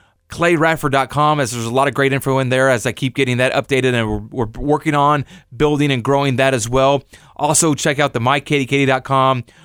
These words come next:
radford media group dot com, R M G digital creative dot com, all these websites, check 'em out. There's so many things happening, and, uh, things are growing. Things are really taking off, and I'm so excited 'cause, um, uh, about six months ago, it feels like things were kinda just, uh,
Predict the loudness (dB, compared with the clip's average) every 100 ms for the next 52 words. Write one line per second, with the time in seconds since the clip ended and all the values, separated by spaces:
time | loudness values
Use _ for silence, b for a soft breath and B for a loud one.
0 | b -2 -2 0 0 2 2 2 2 0
1 | 0 -2 -2 -2 0 2 0 -4 b b
2 | b 2 2 2 0 0 0 0 -2 0
3 | 2 2 2 0 -2 0 0 -2 -2 0
4 | 2 0 0 -2 0 -4 -4 -6 -4 -2
5 | 0 0 -4 B B -6 -2 0 0 0
6 | -2 -4 -2 -2 -2 -2 -2 -6 b b
7 | -4 -2 0 -2 -2 -2 -2 -2 0 0
8 | 0 0 -2 -2 -2 0 0 0 -2 0
9 | 0 0 -2 -4 -4 -2 -2 0 -2 0
10 | -2 -4 b b b -2 0 0 -2 -2
11 | -8 -10 -8 -2 0 0 -2 -2 -2 -2
12 | -2 -2 0 -2 -2 -4 -4 -4 -4 -8
13 | b b b -2 -2 -2 -2 -2 -2 -4
14 | -8 -16 -18